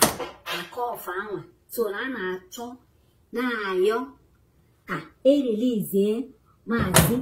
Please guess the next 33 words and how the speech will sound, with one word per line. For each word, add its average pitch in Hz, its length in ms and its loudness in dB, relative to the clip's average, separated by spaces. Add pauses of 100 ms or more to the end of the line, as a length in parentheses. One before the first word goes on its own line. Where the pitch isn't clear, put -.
(160)
Nnamdi 190 480 -4
Kanu 190 360 -6 (200)
as 196 280 -2
soon 330 340 6
as 190 220 0
possible, 185 680 -6
because 190 500 -4 (760)
ebe 311 300 2 (140)
ụkwara 320 440 0
nta 254 180 -2
ha 185 220 -4
nọ, 190 120 -4 (1120)
mmadụ 190 400 0
ekwesịghị 214 600 0
ịnọ 190 200 0
ebe 180 160 -2
ahụ, 185 260 -4
onye 269 240 0
dị 220 140 -6
oke 233 240 4
ekwesịghị 214 460 0
ịnọ 190 220 2
ebe 196 180 -4 (180)
ụkwara 208 480 -4
nta 185 240 -6 (140)
nọ. 180 180 -4 (380)
So - 120 -4 (100)
maka 196 340 -4
nke 202 220 -6
a 208 100 -2 (680)
ka 208 100 -4
a 247 200 0
na-ayọ 180 480 -4